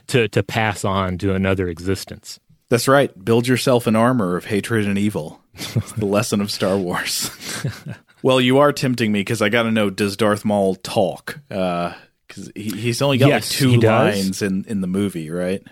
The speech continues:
Speaker 1: Yes, he does talk. And in fact, a, a really awesome, uh, voice actor by the name of, uh, Sam Witwer,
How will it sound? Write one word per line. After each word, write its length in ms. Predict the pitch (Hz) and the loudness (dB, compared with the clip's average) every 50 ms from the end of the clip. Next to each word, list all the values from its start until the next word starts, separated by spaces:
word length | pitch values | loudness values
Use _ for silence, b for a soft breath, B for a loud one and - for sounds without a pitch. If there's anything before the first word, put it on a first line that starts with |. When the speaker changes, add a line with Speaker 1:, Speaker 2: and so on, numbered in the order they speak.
| B B | B B
Speaker 1:
Yes, 260 | - 165 151 - - - | 0 0 0 0 0 0
he 80 | 151 | 0
does 320 | 123 107 117 143 185 185 - | 2 2 2 2 0 -2 -4
talk. 400 | - 170 127 107 107 117 - 123 | -2 0 0 0 0 -2 -2 -2
And 140 | 127 123 | 0 0
in 60 | 120 110 | 0 2
fact, 280 | - 131 127 123 - | 0 0 0 0 0
a, 200 | 120 117 113 113 | -2 0 0 0
a 60 | 110 | 0
really 640 | 104 98 98 107 110 120 139 151 151 151 147 143 135 | 0 0 -2 -2 2 2 4 4 4 4 4 2 2
awesome, 580 | 117 117 123 123 123 - - 131 117 113 110 104 | 0 2 2 2 2 0 0 0 0 2 0 0
uh, 220 | 95 107 104 98 | 0 0 0 0
voice 320 | 90 98 107 123 127 - - | 0 0 0 0 0 2 2
actor 260 | 123 110 - - 104 | 0 0 0 -2 -4
by 100 | 101 101 | -2 -2
the 80 | 98 | 0
name 160 | 98 104 101 101 | 0 0 0 0
of, 160 | 90 87 110 | -2 -2 -4
uh, 160 | 101 87 90 | -4 -4 -6
Sam 480 | - - - - 131 127 127 120 95 87 | -8 -8 -2 0 0 2 2 0 0 0
Witwer, 460 | 98 127 135 - 110 104 92 82 | 0 0 0 2 0 0 0 0